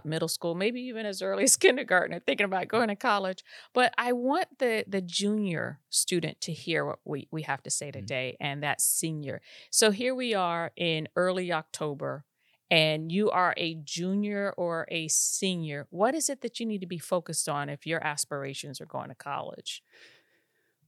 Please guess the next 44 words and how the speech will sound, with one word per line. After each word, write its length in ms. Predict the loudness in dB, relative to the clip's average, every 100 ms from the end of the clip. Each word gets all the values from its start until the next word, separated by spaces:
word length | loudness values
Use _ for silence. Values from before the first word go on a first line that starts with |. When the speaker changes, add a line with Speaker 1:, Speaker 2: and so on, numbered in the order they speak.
| 8
Speaker 2:
Well, 200 | 10 10
right 200 | 8 8
now, 260 | 8 6 4
I 40 |
mean, 120 | 0
for 180 | 2 2
the 100 | 2
juniors, 600 | 2 4 4 2 2 4
it's 400 | 4 6 4 2 _ _ _ _ _ _ 4
watch 280 | 8 8
what 100 | 6
the 60 | 4
seniors 320 | 4 4 2
are 40 | -2
doing. 340 | -4 -6 8 8 10 6
Speaker 1:
<laughs> 360 | 4 0 -4 0
Speaker 2:
Do 160 | 6 6
what 140 | 8
they 140 | 8
do 340 | 8 8 8 8
or 160 | 8
don't 300 | 8 8 4
do 100 | 0
what 120 | -2 -2
they 120 | -6
do. 200 | -6 -2
Speaker 1:
Right. 320 | -2 -2 -6 _ 2
Speaker 2:
Um, 400 | 4 4 2 -2 0
start 320 | 6 6 6
to 80 | 2
prepare 380 | -4 0 2 2
yourself. 400 | 4 4 2 0
This 220 | 2 4
is 160 | 4 2
your 160 | 4
opportunity 540 | 4 4 0 -2 0 0
to 160 | -2
go 200 | 0 0
do 200 | 0 -2
those 200 | -2 -2
college 440 | -2 4 4 4 0
visits 520 | -4 -4 -4 -2 -2
Speaker 1:
Mm-hmm. 140 | -2
Speaker 2:
and 680 | 0 0 0 -2 -2 -4 -6